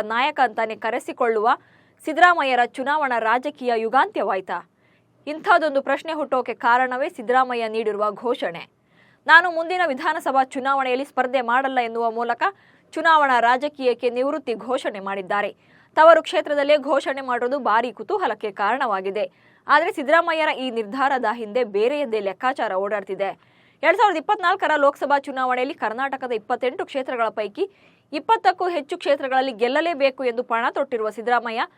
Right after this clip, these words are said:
ಪ್ರಚಾರದಲ್ಲಿ ಬ್ಯುಸಿಯಾಗಿದ್ದಾರೆ. ಅದರಲ್ಲೂ ತಮ್ಮ ತವರು ಜಿಲ್ಲೆ ಮೈಸೂರು ಕ್ಷೇತ್ರವನ್ನ ಪ್ರತಿಷ್ಠೆಯಾಗಿ ಸ್ವೀಕರಿಸಿದ್ದಾರೆ.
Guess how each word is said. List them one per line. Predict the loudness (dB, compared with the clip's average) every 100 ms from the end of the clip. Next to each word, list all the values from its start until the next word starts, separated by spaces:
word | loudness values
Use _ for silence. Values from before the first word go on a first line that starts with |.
| _ _
ಪ್ರಚಾರದಲ್ಲಿ | -4 -2 0 0 0 -4
ಬ್ಯುಸಿಯಾಗಿದ್ದಾರೆ. | -6 -2 -2 -2 -4 -2 -4 -6 _ _ -8
ಅದರಲ್ಲೂ | 0 0 0
ತಮ್ಮ | -2 -2
ತವರು | -2 2 2 2
ಜಿಲ್ಲೆ | 0 -2 -2
ಮೈಸೂರು | -2 -4 -2 -6
ಕ್ಷೇತ್ರವನ್ನ | -4 -4 -2 -4 -4
ಪ್ರತಿಷ್ಠೆಯಾಗಿ | -6 -6 -6 -8 -4 -4 -4
ಸ್ವೀಕರಿಸಿದ್ದಾರೆ. | -10 -8 -8 -8 -6 -2 -2